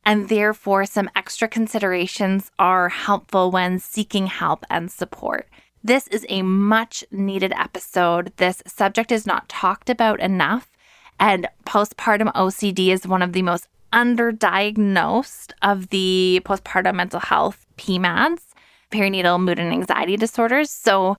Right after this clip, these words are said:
it is so important that we talk about O C D in the postpartum period and beyond. You've heard it all before. It takes a village, and I'm sure you've wondered to yourself, "Is this village gonna show up or what?"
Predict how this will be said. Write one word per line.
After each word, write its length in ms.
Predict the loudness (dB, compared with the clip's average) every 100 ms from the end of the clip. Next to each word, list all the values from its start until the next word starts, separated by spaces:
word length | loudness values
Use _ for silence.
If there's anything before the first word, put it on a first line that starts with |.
| _
it 160 | 0 2
is 320 | 2 0 -4 -14
so 400 | -4 2 2 2
important 720 | -2 -6 -8 -6 -6 -8 -8
that 140 | -4 -2
we 120 | -4
talk 340 | -2 -2 -2
about 360 | -4 -2 -2 -2
O 140 | -4 -4
C 240 | -4 -6
D 240 | -4 -6 -6
in 140 | -4
the 80 | -6
postpartum 480 | -6 -8 -4 -4 -4
period 460 | -6 -2 -2 -4 -6
and 340 | -8 -6 -8 -10 -10
beyond. 560 | -8 -6 -6 -8 -10 _ _ _ _ _ _ _ _ _ _
You've 260 | 0 0
heard 260 | 0 0 2
it 120 | 2 2
all 180 | 0 2
before. 680 | 0 -2 -2 0 -2 -4 -12 _ -2
It 200 | -2 2
takes 260 | -2 0
a 80 | -2
village, 580 | 2 2 2 0 -2 -6 -18 -20 -2
and 160 | 2
I'm 80 | 2
sure 220 | 2 2
you've 220 | 2 2 2
wondered 340 | 2 2 0
to 120 | -2
yourself, 540 | -2 -2 0 0 0 -2
"Is 140 | 0 2
this 180 | 0
village 400 | 2 2 2 0
gonna 180 | 0 0
show 320 | 0 0 2
up 400 | 2 2 0 -4 0
or 160 | 2 2
what?" 400 | 2 0 -2